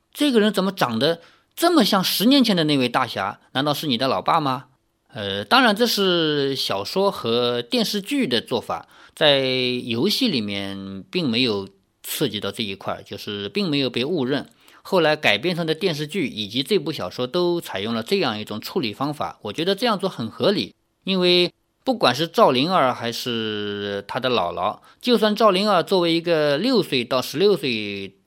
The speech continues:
这个成长阶段的人，她的记性可能没有那么好，记得没那么清楚。就算赵灵儿十六岁的时候忘了自己六岁的经历，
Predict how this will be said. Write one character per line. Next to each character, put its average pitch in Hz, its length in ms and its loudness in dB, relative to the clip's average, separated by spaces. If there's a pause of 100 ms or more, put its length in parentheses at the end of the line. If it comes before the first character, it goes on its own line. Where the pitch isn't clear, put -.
这 139 240 -2
个 117 120 -2
成 135 200 -6
长 107 180 -4
阶 139 160 -2
段 139 160 -4
的 117 80 -2
人， 101 220 -6
她 120 120 -8
的 113 160 -6
记 165 280 -6
性 117 260 -4
可 113 160 -6
能 117 160 -2
没 117 100 -2
有 143 140 0
那 147 100 -2
么 139 140 -2
好， 92 260 -2
记 - 160 -10
得 135 120 -6
没 120 160 -4
那 151 80 -6
么 139 100 -6
清 214 400 -4
楚。 - 440 -16 (380)
就 240 220 2
算 180 220 0
赵 208 160 6
灵 175 200 0
儿 156 220 4
十 - 160 -2
六 214 180 8
岁 170 140 0
的 139 140 0
时 123 120 -4
候 117 200 0
忘 190 200 4
了 123 140 0
自 120 160 -10
己 123 160 -2
六 180 240 4
岁 135 160 -2
的 113 100 -4
经 147 280 -4
历， 101 180 -2